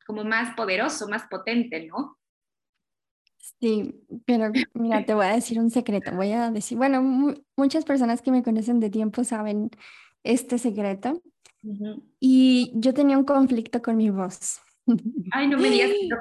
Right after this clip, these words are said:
Speaker 1: también tenía un conflicto con mi voz, y ahora tu voz es tu mayor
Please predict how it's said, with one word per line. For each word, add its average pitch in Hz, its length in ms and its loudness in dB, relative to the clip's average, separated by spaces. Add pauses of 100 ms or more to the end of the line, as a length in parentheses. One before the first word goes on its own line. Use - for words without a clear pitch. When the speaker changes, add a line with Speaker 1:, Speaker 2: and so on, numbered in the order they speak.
(120)
Speaker 1:
también 233 360 -2
tenía 247 240 0
un 247 60 2
conflicto 320 460 0
con - 320 -4
mi - 60 -2
voz, 214 200 -2
y - 40 4
ahora 254 220 2
tu 247 120 -6
voz 233 180 -6
es 262 120 -8
tu 226 120 -8
mayor 208 480 -2